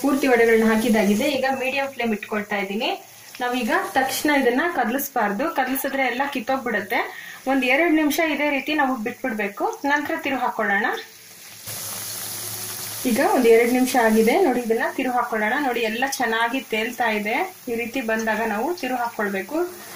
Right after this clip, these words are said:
ಎಲ್ಲ ಬಿಡಿಬಿಡಿ ಆಗಿದೆ, ಒಂದಕ್ಕೊಂದು ಕಚ್ಕೊಂಡಿಲ್ಲ, ಆಗ ನಾವು ತಿರುವು ಹಾಕೊಳ್ಬೇಕು. ನೋಡಿ, ನಾವು medium flame ಅಲ್ಲೇ ಹದವಾಗಿ ಈ ರೀತಿ ತಿರುವು ಕೊಡ್ತಾ ಇರ್ಬೇಕು, ಹದವಾಗಿ ಬೇಯಿಸ್ಕೊಳ್ಬೇಕು. ತುಂಬಾ ಉರಿ ಇಟ್ಟು ಬೇಯಿಸ್ಕೊಂಡ್ರೆ ಮಧ್ಯದಲ್ಲಿ ಬೇಯೋದಿಲ್ಲ,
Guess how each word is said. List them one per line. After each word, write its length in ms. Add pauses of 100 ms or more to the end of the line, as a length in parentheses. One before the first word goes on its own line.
(180)
ಎಲ್ಲ 200 (160)
ಬಿಡಿಬಿಡಿ 360
ಆಗಿದೆ, 340
ಒಂದಕ್ಕೊಂದು 560
ಕಚ್ಕೊಂಡಿಲ್ಲ, 540 (580)
ಆಗ 260
ನಾವು 180
ತಿರುವು 260
ಹಾಕೊಳ್ಬೇಕು. 580 (1120)
ನೋಡಿ, 200
ನಾವು 400
medium 340
flame 260
ಅಲ್ಲೇ 180
ಹದವಾಗಿ 600
ಈ 40
ರೀತಿ 220
ತಿರುವು 280
ಕೊಡ್ತಾ 440
ಇರ್ಬೇಕು, 400
ಹದವಾಗಿ 680
ಬೇಯಿಸ್ಕೊಳ್ಬೇಕು. 680 (420)
ತುಂಬಾ 280
ಉರಿ 280
ಇಟ್ಟು 200
ಬೇಯಿಸ್ಕೊಂಡ್ರೆ 600
ಮಧ್ಯದಲ್ಲಿ 580
ಬೇಯೋದಿಲ್ಲ, 420